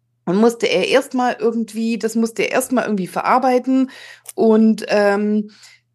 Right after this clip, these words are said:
äh, und er meldet sich irgendwie morgen mit einem Reel darüber, wo ich gedacht habe, okay, pass auf, er macht ja schon wirklich, muss man mal ehrlich sagen, dieses Schwiegermutter,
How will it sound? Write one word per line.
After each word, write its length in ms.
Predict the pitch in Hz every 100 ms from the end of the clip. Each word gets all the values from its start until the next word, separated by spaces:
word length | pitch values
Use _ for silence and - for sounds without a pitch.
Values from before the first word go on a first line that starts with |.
| _ _
äh, 300 | - 214 208
und 260 | - 220 202
er 160 | -
meldet 360 | 202 208 226 208
sich 260 | 226 220 -
irgendwie 460 | 208 208 185 214
morgen 500 | 202 180 175 190 202 196
mit 180 | 190
einem 120 | 190 185
Reel 300 | 165 165 151
darüber, 480 | 110 - 151 147
wo 60 | 160
ich 120 | 185
gedacht 280 | 190 180 180
habe, 140 | 175 170
okay, 300 | 170 - -
pass 240 | 233 214
auf, 160 | 127 220
er 220 | 87 277
macht 180 | 311 -
ja 80 |
schon 280 | 240 269 262
wirklich, 380 | 240 294 320 262
muss 180 | 247 226
man 160 | 214
mal 120 | 202 190
ehrlich 340 | 226 254 240
sagen, 200 | 214 202
dieses 300 | 202 202 208
Schwiegermutter, 920 | - - 277 202 175 151 139 139 -